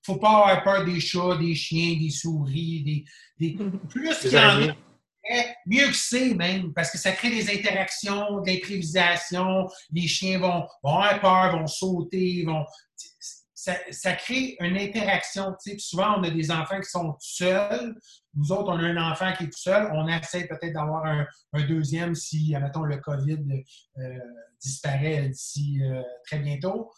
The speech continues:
Speaker 1: On s'engagerait pour un deuxième enfant, on est prêt. Euh, mais c'est ça. Les, ayez pas peur d'avoir des plantes, des animaux, des choses vivantes, des couleurs et de stimuler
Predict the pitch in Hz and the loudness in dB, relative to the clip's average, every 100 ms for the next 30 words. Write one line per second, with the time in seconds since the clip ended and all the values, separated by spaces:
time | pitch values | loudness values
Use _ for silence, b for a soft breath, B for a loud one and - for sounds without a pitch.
0 | b b _ _ - 160 175 165 156 165 | b b _ _ -10 -6 -2 2 2 0
1 | 175 160 147 147 156 147 143 202 208 165 | 0 0 2 2 2 2 0 0 0 2
2 | 143 - 190 226 240 - _ _ _ _ | 0 -2 -4 -2 -4 -10 _ _ _ _
3 | - 143 147 147 147 147 _ _ _ _ | -8 -4 -2 -2 -2 -6 _ _ _ _
4 | _ _ _ - 156 156 170 180 165 - | _ _ _ -4 -2 -2 -4 -4 -6 -8
5 | _ - 151 175 - _ _ - 185 214 | _ -4 -2 -2 -6 _ _ -2 0 4
6 | 208 196 208 214 185 180 185 160 196 202 | 4 8 6 8 6 6 4 2 -2 2
7 | 202 202 185 165 175 175 170 180 185 180 | 2 2 0 2 0 0 0 2 2 0
8 | - - 160 196 185 160 156 175 175 160 | -6 -6 -2 0 0 0 2 2 0 -2
9 | 139 165 - - 180 170 175 175 175 - | -2 -4 -4 0 4 6 6 4 2 -4
10 | - _ 143 151 160 147 - - 190 185 | -16 _ -6 0 0 0 -6 -4 0 2
11 | 165 180 185 180 180 170 - | 2 0 0 0 -2 -4 -8